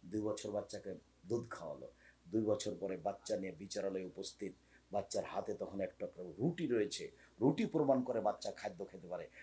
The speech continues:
ফাওয়াসাদাহু বিয়াদি রাজুলিন মিনাল মুসলিমিন। আল্লাহ নবী বলেন, "এই শোনো, এই বাচ্চাটা তুমি না,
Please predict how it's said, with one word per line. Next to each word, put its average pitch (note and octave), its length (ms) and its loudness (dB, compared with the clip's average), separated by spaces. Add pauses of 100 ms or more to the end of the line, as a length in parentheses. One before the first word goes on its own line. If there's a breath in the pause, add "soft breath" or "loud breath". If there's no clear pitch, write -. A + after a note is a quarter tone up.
(140 loud breath)
ফাওয়াসাদাহু C3 720 6
বিয়াদি G#2+ 360 0
রাজুলিন F2 300 -4
মিনাল E2+ 300 -8
মুসলিমিন। E2+ 500 -8 (360 soft breath)
আল্লাহ A2 180 2
নবী A#2 140 2
বলেন, C3 240 10
"এই E3+ 180 12
শোনো, G#3 500 12 (680)
এই C3 100 8
বাচ্চাটা C3 460 8
তুমি C3+ 280 4
না, G#2 140 4